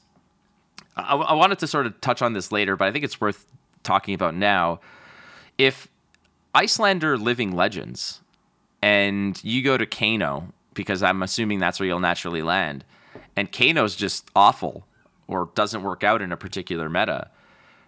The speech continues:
do you just stop playing? And this is, I say this because I think this is a legitimate concern that has been brought up by people like Dave Rude and whatever, and has seen it at his stores, is that when a hero Living Legends,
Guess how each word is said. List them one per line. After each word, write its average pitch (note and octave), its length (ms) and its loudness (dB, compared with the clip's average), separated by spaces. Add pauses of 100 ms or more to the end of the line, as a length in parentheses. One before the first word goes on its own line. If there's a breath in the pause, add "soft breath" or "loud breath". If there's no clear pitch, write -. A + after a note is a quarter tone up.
(120 soft breath)
do A#2+ 100 -2
you F3 120 0
just G#3 180 0
stop - 360 4
playing? G#2+ 420 -2 (100)
And A#2+ 120 -2
this - 120 0
is, A#3+ 200 -4
I C3+ 80 4
say F#3+ 200 0
this A3+ 160 -6
because E3+ 280 -4
I C3+ 80 2
think D#3+ 160 -6
this G3 140 -2
is E3+ 120 -2
a D#3 80 2
legitimate B2 540 -2
concern A2 540 -2
that F#2+ 140 2
has F#2+ 80 -6
been G2+ 200 -4
brought G#2 240 4
up G2+ 180 2
by F#2+ 140 4
people G2+ 280 -4
like F#2+ 160 -2
Dave F#2+ 280 0
Rude G2 340 -2
and F#2 120 -4
whatever, F2 340 0
and G#2 100 -2
has G2+ 140 0
seen D#3 300 -2
it G2 180 0
at G2+ 120 2
his G2 100 -4
stores, A#2+ 380 -2
is F#2 80 -8
that F#2 160 2
when G#2 140 -2
a F#2 40 -4
hero C#3+ 340 0
Living A2 280 -2
Legends, F#2 540 -4